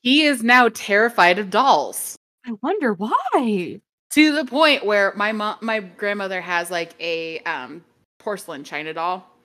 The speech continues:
Speaker 2: Ugh.
Speaker 1: in her room.
Speaker 2: Ugh.
Speaker 1: He will not step foot in that room because
Speaker 2: I don't
Speaker 1: of
Speaker 2: blame
Speaker 1: that
Speaker 2: him.
Speaker 1: doll.
Speaker 2: That's
Speaker 1: And my
Speaker 2: fucking
Speaker 1: grandma-
Speaker 2: creepy as shit.
Speaker 1: Well, my grandmother that lives, my adopted grandmother that lives up in Iowa, she used to have a room in her house that was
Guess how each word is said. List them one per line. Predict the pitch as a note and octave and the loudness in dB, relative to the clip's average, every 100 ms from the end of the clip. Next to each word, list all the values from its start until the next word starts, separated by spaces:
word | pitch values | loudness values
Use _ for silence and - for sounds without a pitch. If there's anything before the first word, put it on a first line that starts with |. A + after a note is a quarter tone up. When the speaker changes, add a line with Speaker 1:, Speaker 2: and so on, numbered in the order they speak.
| _ F#3 | _ -2
Speaker 2:
Ugh. | F#3 F3+ | 0 0
Speaker 1:
in | F3+ | -4
her | F3 E3 | -8 -12
room. | D#3+ D#3 E3 F#3+ A#3 - _ _ D3+ | -8 -4 -4 -4 -8 -12 _ _ -8
Speaker 2:
Ugh. | E3 C3 | -8 -4
Speaker 1:
He | B3 | -4
will | G#3+ A#3+ | -2 -2
not | A#3+ A3+ | 0 -4
step | - A3 - | -2 -4 -2
foot | G#3+ G3+ | -6 -6
in | F#3 E3+ | -6 -6
that | A#2 | -6
room | D#3+ G2+ B2 - _ _ | -6 -8 -14 -20 _ _
because | G3 F3+ | -2 2
Speaker 2:
I | F3+ | 4
don't | B4 | 4
Speaker 1:
of | A#3+ | 4
Speaker 2:
blame | A#3+ C#4 | 4 4
Speaker 1:
that | F3+ | 2
Speaker 2:
him. | - | 0
Speaker 1:
doll. | A1+ _ _ _ _ _ _ | -16 _ _ _ _ _ _
Speaker 2:
That's | A3 F#4+ | 2 4
Speaker 1:
And | A#4+ | 4
my | G#4 | 4
Speaker 2:
fucking | D#4+ | 4
Speaker 1:
grandma- | D4+ - - | 2 2 4
Speaker 2:
creepy | F4+ | 2
as | - E4 | -2 -10
shit. | - _ _ - _ _ _ | -10 _ _ -20 _ _ _
Speaker 1:
Well, | C4 | -2
my | B3+ A#3+ | -2 -2
grandmother | A#3 B3+ B3+ B3 - F#3+ | -2 -2 -2 -4 -6 -6
that | G#3 F3 | -6 -2
lives, | G3+ F#3+ F#3 - - | -4 -4 -8 -14 -8
my | G3 | -4
adopted | G3 G#3 G3+ G3+ | 0 0 0 -2
grandmother | F#3+ F3 E3 E3+ | -6 -6 -8 -10
that | C#3 E3 | -10 -12
lives | E3 | -10
up | F3 E3+ | -10 -10
in | D3+ | -10
Iowa, | E3 F3 E3+ D3+ | -8 -6 -8 -8
she | - G#3+ | -10 -10
used | G#3+ A3 - | -10 -10 -10
to | |
have | F#3+ F#3 F#3 | -6 -2 -2
a | F3 F3 | -4 -8
room | F3 F3+ F3+ F3+ | -10 -10 -10 -12
in | E3+ E3 | -14 -16
her | F#3 E3 C3+ - _ | -12 -12 -12 -14 _
house | - E3+ G3 G3 - _ _ _ _ | -6 -4 -4 -8 -18 _ _ _ _
that | G#3 F#3+ | -4 -2
was | G3+ F3+ | -4 -6